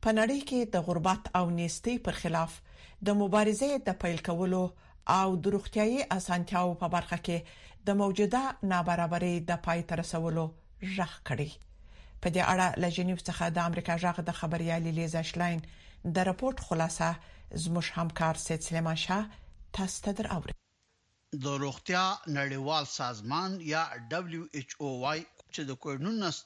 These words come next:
Speaker 2: پینډیمک یا وبا له تباهۍ نه وروسته یو شان د روغتیايي اسانتیاو برابرول او په منصفانه توګه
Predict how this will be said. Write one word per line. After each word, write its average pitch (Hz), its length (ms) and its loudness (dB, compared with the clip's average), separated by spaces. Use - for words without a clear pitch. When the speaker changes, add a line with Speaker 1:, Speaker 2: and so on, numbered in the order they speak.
Speaker 2:
پینډیمک 143 640 -2
یا 139 120 -2
وبا 123 400 -4
له 143 100 -4
تباهۍ 127 460 -6
نه 123 120 -4
وروسته 156 400 -4
یو 175 180 -2
شان 139 280 -2
د 127 140 -6
روغتیايي 156 340 -4
اسانتیاو 143 680 -4
برابرول 123 640 -2
او 135 120 -2
په 143 120 -10
منصفانه 147 600 -2
توګه 123 320 -6